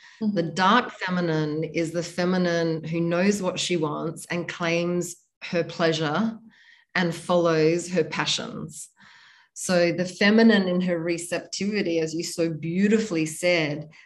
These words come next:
Speaker 2: then has the spaciousness to open to her visions and to flow with life rather than against life. You know, the
Speaker 1: Mm-hmm.
Speaker 2: masculine's planning, going, "This is what I should do. This is how it has to look, exactly like this in these boxes."
Speaker 1: Mm-hmm.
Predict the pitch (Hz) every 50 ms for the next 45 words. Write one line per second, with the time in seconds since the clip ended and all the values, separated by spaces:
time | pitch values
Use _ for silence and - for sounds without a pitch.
0 | _ _ - 160 160 190 202 214 208 208 202 202 196 - - 180 165 - - -
1 | 175 175 170 - 170 160 - 170 160 156 156 - - - 170 190 196 190 220 214
2 | 208 214 202 202 180 156 165 170 165 - 156 143 147 156 165 190 196 196 - 180
3 | 185 185 185 - 196 - - - 202 202 208 208 208 190 165 190 220 202 190 185
4 | 170 147 147 151 143 143 - - 170 170 175 175 175 180 165 170 165 165 160 156
5 | 165 160 165 - - - - - - - 139 143 143 - - - _ _ 156 156
6 | 160 175 180 180 175 175 185 185 - - 196 190 180 180 180 - - 175 175 175
7 | 165 156 156 151 156 160 208 202 208 208 175 165 180 170 175 170 165 - 170 156
8 | - - 156 151 143 147 165 175 175 202 196 185 190 185 180 - - 180 180 -
9 | - - 165 165 175 165 151 147 - 143 202 - 160 175 190 165 - - 190 180
10 | 175 165 160 160 - 170 156 - 156 151 147 151 156 151 - - 160 160 - -
11 | - - - 139 143 - - - - - 214 208 202 202 208